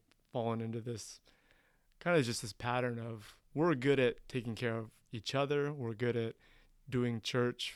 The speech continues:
for us, but it's not really, it's not really connecting, you know, with the world outside. And so that's been eye-opening. And I, I think that's one of the reasons I'm excited about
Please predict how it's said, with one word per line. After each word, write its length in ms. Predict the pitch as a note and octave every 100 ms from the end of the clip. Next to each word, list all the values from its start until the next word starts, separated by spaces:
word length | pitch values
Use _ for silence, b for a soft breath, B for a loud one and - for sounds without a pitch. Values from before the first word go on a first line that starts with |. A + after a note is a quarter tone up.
| -
for 300 | B2 A2 A#2
us, 520 | C3+ A#2+ A2 - - - b b b b b b _ - C3
but 200 | B2 A#2
it's 200 | A#2 -
not 220 | A#2+ A#2
really, 560 | A#2+ A#2 A2+ A2 G#2+ G2+ _ _ _ _
it's 120 | B2+
not 140 | D#3+
really 200 | C3+ B2+
connecting, 760 | A2+ B2 A#2 A#2 C3 A2+ G#2+ G#2+
you 120 | B2+
know, 120 | A2 G#2+
with 140 | G#2+
the 80 | G#2+
world 240 | A2 A2
outside. 480 | A2 A#2 A#2 A2+ A2
And 140 | A2
so 320 | - A#2+ A2+ G#2+ b b b
that's 220 | D3+ A3+
been 160 | - C#3
eye-opening. 640 | A#2 A#2 A#2 G#2 A#2+ A#2+ A#2
And 100 | A#2+
I, 140 | A#2+
I 60 | A#2
think 180 | B2 A2
that's 200 | A2+ B2
one 100 | A#2
of 40 |
the 60 | A2+
reasons 420 | A2+ A2 G#2 - b b b b
I'm 100 | A#2+
excited 340 | A2 - A#2 A2
about 380 | A2 A2 A2+